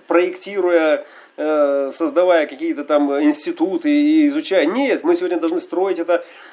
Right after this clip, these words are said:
э, просто демонстрируя, э, это через, э, свою роль, принося эту роль как бы как пример в мир, и другие тоже начинают делать то же самое, принося свою роль, свои элементы. И встречаясь друг с другом, мы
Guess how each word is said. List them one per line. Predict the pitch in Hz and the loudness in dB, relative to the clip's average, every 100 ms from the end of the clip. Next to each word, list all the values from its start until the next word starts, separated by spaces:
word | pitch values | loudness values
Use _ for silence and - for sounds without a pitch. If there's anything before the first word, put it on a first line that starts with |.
| - | -10
э, | 147 139 | 0 0
просто | 139 180 233 226 190 | 2 0 0 -2 -2
демонстрируя, | 165 170 - 175 185 180 170 156 - | 0 -2 -4 -6 -4 0 0 0 -4
э, | 156 135 131 131 127 123 123 120 123 | -8 -6 -4 -4 -4 -6 -10 -12 -8
это | 170 175 170 | -6 -4 -4
через, | 165 165 - - | -2 -2 -4 -4
э, | 160 151 143 135 127 117 | -4 -4 -6 -10 -14 -16
свою | - - - - - 139 170 180 | -16 -12 -10 -8 -8 -2 0 0
роль, | 220 220 160 - _ _ - _ _ _ | -2 -6 -8 -12 _ _ -20 _ _ _
принося | 143 160 156 175 | -2 -2 0 0
эту | 170 135 | 0 -2
роль | 147 185 | -2 -2
как | 170 123 | -4 -10
бы | 127 123 117 - | -6 -6 -6 -8
как | 139 | -10
пример | - 143 165 180 135 | -6 -2 0 0 -2
в | 143 | -6
мир, | 202 180 | -4 -6
и | 123 120 117 113 107 101 - | -6 -8 -6 -8 -10 -12 -4
другие | 156 190 175 | -2 0 -4
тоже | 240 226 190 | -4 -6 -4
начинают | 160 156 151 131 | -4 -2 -2 -2
делать | 143 131 | -4 -6
то | 147 | -6
же | 143 | -6
самое, | 180 175 151 | 0 0 0
принося | - 139 139 151 | -4 -4 -4 -6
свою | - 131 170 185 | -6 -6 -4 -4
роль, | 143 104 - - - - - | -6 -8 -14 -20 -20 -20 -18
свои | - 139 185 165 | -10 -4 -2 -2
элементы. | 139 127 95 113 | -4 -6 -8 -12
И | |
встречаясь | - 156 - 185 156 | -10 -6 0 0 0
друг | 160 147 | -4 -6
с | |
другом, | 160 180 147 | -4 -2 -2
мы | 160 | -2